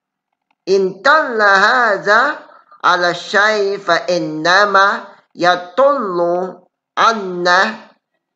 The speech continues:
سياسة الإصلاح والانفتاح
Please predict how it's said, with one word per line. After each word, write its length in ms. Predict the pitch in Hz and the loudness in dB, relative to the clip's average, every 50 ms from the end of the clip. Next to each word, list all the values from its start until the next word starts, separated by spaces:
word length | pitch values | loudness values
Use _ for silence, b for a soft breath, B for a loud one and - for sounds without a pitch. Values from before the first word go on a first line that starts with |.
| _ _ _ _ | _ _ _ _
سياسة 1300 | _ - 196 190 190 185 175 175 202 220 254 285 294 269 240 220 214 - - - 190 190 185 185 - 185 175 | _ -2 0 0 0 0 -2 0 0 0 2 0 0 0 -2 -4 -6 -8 -4 -2 -2 -2 -2 0 0 0 0
الإصلاح 1080 | 170 170 151 147 - 165 170 160 - - 165 156 160 170 175 175 170 170 156 160 156 | 0 -2 -6 -6 -6 -6 -6 -6 -6 -4 -4 -2 2 2 2 2 2 0 0 0 0
والانفتاح 1400 | 151 156 170 180 180 175 - - 170 180 175 165 151 - 156 160 156 147 - - 147 151 170 190 - - - - | 0 2 2 0 0 0 -2 -4 -6 -6 -6 -6 -8 -10 -10 -10 -10 -8 -4 -2 0 0 0 0 -2 -8 -16 -20